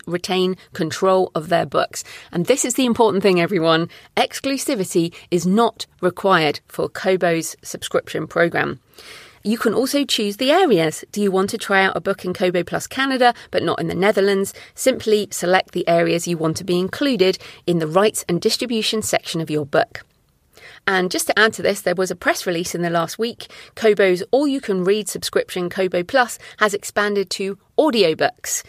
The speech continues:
in Canada. And I went in to my audiobooks that are direct on Kobo and selected that they should be opted into Kobo Plus because I absolutely do believe in subscription programs. I just really want them to be non-exclusive,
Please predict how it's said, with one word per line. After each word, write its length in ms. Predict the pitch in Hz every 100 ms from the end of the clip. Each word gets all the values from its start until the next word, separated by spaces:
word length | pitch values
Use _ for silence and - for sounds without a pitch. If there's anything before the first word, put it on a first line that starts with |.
| - -
in 320 | 202 196 190 -
Canada. 540 | - 180 160 160 151 - -
And 160 | 190 180
I 140 | 240 277
went 300 | 220 185 -
in 300 | 175 175 170 -
to 160 | 185
my 240 | 180 196 185
audiobooks 580 | 175 170 160 156 -
that 140 | - 170
are 60 |
direct 500 | 160 165 165 - - -
on 160 | 165
Kobo 400 | - 196 190 180 180
and 240 | 165 165
selected 640 | - 185 180 - 175 165 - - - -
that 180 | 180 -
they 140 | 165
should 260 | - 170 -
be 160 | 160
opted 400 | 165 - - 165 -
into 500 | 160 160 156 - 160
Kobo 380 | - 170 170 175
Plus 360 | - 320 - - - -
because 400 | 208 - 208 196 -
I 160 | 247 262
absolutely 640 | 302 - 254 269 240 226
do 220 | 202 262
believe 400 | 202 190 226 196
in 100 | 175
subscription 540 | - 170 - - - 175
programs. 460 | 160 156 160 160 -
I 120 | 165
just 380 | 175 165 - - - -
really 360 | 160 190 202
want 240 | 170 180 160
them 200 | 160 165
to 100 | 170
be 160 | 170
non-exclusive, 840 | 170 180 175 - - 160 - 160